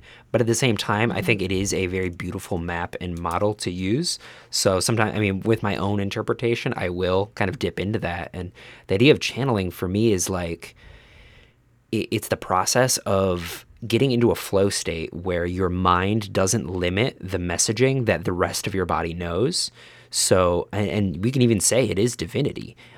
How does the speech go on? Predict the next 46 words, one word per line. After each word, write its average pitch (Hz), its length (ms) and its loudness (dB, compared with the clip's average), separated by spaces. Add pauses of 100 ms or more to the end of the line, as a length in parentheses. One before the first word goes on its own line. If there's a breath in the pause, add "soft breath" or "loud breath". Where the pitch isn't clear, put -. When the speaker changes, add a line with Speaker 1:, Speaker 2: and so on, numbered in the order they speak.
Speaker 1:
um, 82 300 -6
but, 101 140 -4
like, 101 140 0
the 104 80 -6
divinity 104 380 4
of 87 80 0
the 85 100 -2
body, 90 500 0
the 95 80 -6
divinity 95 460 0
of 90 160 -2
your, 90 160 0
like, 87 160 0
higher 92 480 2
wisdom. 90 460 0
And 90 280 -4
I 95 80 -4
mean 95 200 0
higher 95 480 2
not 87 260 0
as 82 160 -4
something 92 340 -2
outside - 460 -2
of 92 100 -4
yourself, 139 400 0
but 101 120 -2
something 98 280 0
that 87 140 -6
is 87 240 -4 (240 loud breath)
innate 92 400 -2
within 92 500 -2 (360 soft breath)
the 95 100 -2
core 98 280 2
makeup 90 360 -2
of 85 120 -2
what 87 120 0
it - 80 -4
means 90 260 -6
to 90 60 -6
be 82 80 -8
human, 101 420 -4
in 92 120 -4
which 98 200 -2
we 92 120 -4
all - 220 -8
share. 95 560 -6